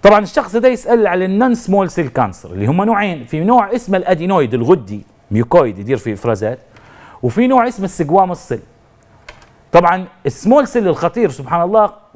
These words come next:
نسبته خمستاش في المية، والنون سمول سيل، آه، نسبته ثمانين في المية. في منها نوعين، السجواموس والادينويد، نسبة هدايا ثمانية وثلاثين ونسبة هذا اثنين وعشرين. المهم،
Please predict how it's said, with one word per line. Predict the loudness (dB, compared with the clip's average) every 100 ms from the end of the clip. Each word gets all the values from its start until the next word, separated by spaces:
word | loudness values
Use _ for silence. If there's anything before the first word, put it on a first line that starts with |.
| 0
نسبته | 0 0 -6 -4
خمستاش | -4 -4 -2 -4
في | -4
المية، | -6 -6 -8 _ _ _ _ _ _ _ -2
والنون | 0 2 2
سمول | 0 -2 -2
سيل، | 0 -2 -2 -8 -18 _ _ _ _ -14
آه، | -6 -4 -2 -4
نسبته | -4 -4 -4 -2
ثمانين | -2 -2 0 0
في | 0
المية. | -2 -2 -6 -12 _ _ _ _ _
في | 4 4
منها | 6 2
نوعين، | 2 -2 -6
السجواموس | -8 -4 4 4 4 -4 -2
والادينويد، | 0 0 0 -2 -2 -4 -6 -14 -2
نسبة | 0 0 0 2
هدايا | 2
ثمانية | 0 -2 0 0
وثلاثين | 0 -2 -2 -2
ونسبة | -2 -4 -4 -2
هذا | 0
اثنين | -2 -4
وعشرين. | -4 -4 -4 -6 -8 _ _ _ _ _ _ _ _ 2
المهم، | 4 4 0